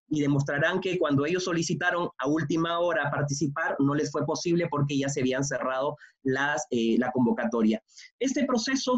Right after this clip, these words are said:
fue bastante abierto, permitió la participación de todos aquellos que quisieran intervenir.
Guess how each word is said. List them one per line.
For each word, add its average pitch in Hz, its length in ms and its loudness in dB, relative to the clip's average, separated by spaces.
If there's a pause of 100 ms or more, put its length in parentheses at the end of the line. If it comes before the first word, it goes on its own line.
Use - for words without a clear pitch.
fue 226 160 2
bastante 254 580 2
abierto, 214 560 0
permitió 156 400 0
la 180 140 0
participación 147 580 0
de 143 140 0
todos 240 300 0
aquellos 196 440 -2
que 143 140 -4
quisieran 180 500 0
intervenir. 120 460 0